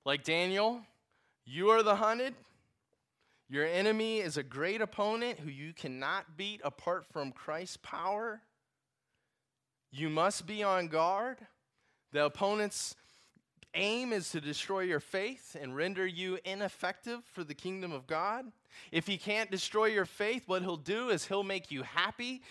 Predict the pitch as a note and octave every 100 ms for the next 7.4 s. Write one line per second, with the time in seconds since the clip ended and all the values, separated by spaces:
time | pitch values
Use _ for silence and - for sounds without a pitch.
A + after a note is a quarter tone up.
0 | - D3 C#3+ - G3 A#3 B3+ G#3+ B3+ C4+
1 | C4 _ _ _ _ _ _ _ _ _
2 | _ _ _ _ - F#3 F3+ F#3 F3 F#3+
3 | G#3+ G#3 G3 D#3 F3+ C#3+ - F#3+ G#3+ A#3+
4 | G#3+ E3+ E3+ D3+ C3 - G3+ A3 C4 -
5 | D#3+ D#3 D#3 D3 E3+ F#3 E3 F3+ D#3 F3+
6 | F3+ E3 A#2+ - C3 A#2+ C3 B2 B2+ -
7 | B2+ G2+ F#2 -